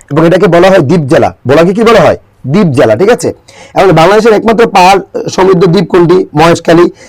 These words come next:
এবং দেশের প্রথম ডিজিটাল দ্বীপ কোনটি? মহেশখালী, ঠিক আছে? এতটুকু ক্লিয়ার hope so যে বাংলাদেশের প্রথম কি? বাংলাদেশের প্রথম ডিজিটাল দ্বীপ হচ্ছে মহেশখালী, এবং বাংলাদেশের একমাত্র পাহাড় সমৃদ্ধ দ্বীপও কি? মহেশখালী।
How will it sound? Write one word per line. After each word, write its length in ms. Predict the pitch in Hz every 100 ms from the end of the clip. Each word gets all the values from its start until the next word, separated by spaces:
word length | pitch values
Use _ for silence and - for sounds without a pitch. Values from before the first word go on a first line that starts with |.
| -
এবং 140 | 170 165
দেশের 240 | 180 202
প্রথম 400 | 156 208 233 220
ডিজিটাল 340 | 185 185 196
দ্বীপ 180 | 180 196
কোনটি? 360 | 185 170 175 - _ _ -
মহেশখালী, 600 | 180 196 - 180 165 170 _ _ -
ঠিক 160 | 226
আছে? 220 | 254 - - _ _ _ 185
এতটুকু 560 | - 202 240 254 269 262 _ _ -
ক্লিয়ার 340 | 220 208 151
hope 180 | 135 -
so 120 | 123
যে 80 | 147
বাংলাদেশের 500 | 139 160 185 185 247 294 - _
প্রথম 360 | 160 175 240 233
কি? 200 | 208 117 - _ _ _ _ _ _ -
বাংলাদেশের 420 | 120 160 175 214
প্রথম 440 | 214 185 208 226
ডিজিটাল 320 | 185 180 202 190
দ্বীপ 200 | 196 196
হচ্ছে 180 | 196
মহেশখালী, 580 | 175 170 160 190 202 226 220 - -
এবং 160 | 135 156
বাংলাদেশের 360 | 156 170 175
একমাত্র 380 | 170 - 214 214
পাহাড় 200 | 170 160
সমৃদ্ধ 280 | 170 165 165
দ্বীপও 280 | 139 147 165
কি? 220 | 185 127 - _ _ -
মহেশখালী। 1160 | 120 131 202 254 - _ _ _ - - -